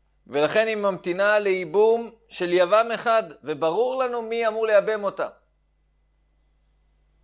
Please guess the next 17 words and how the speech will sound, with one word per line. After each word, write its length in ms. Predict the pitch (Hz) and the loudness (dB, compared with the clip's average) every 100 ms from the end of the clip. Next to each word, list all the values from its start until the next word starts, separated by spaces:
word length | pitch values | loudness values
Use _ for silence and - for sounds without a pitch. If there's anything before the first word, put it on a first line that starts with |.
| _ _ 151 | _ _ -4
עם 160 | 170 | 0
מי 80 | 226 | 2
יש 280 | 233 214 214 | 2 2 4
לה 100 | 208 | 4
זיקה. 420 | 165 190 196 160 - _ _ _ _ _ _ _ _ _ _ _ _ _ _ _ _ _ _ _ _ - | 4 0 0 0 -4 _ _ _ _ _ _ _ _ _ _ _ _ _ _ _ _ _ _ _ _ -16
בין 420 | 117 208 240 247 | 2 4 4 2
אם 60 | |
היא 80 | 240 | -4
שומרת 520 | - 208 226 233 220 | -2 -2 0 0 0
יבם 360 | 214 185 214 226 220 | 0 2 2 0 -4
לשני 600 | 196 214 247 269 233 - | -8 -6 -2 -2 -4 -10
יבמים, 640 | 165 170 156 156 143 107 - _ _ _ _ _ _ _ _ | -6 -4 -2 -4 -6 -10 -16 _ _ _ _ _ _ _ _
שבעלה 560 | - 143 170 196 214 | -6 2 4 4 4
היה 220 | 220 226 | 4 2
יותר 360 | 226 214 262 285 | 0 0 0 0
מאח 320 | 262 214 196 | 0 -2 -2
אחד, 300 | 175 156 131 | -6 -2 -2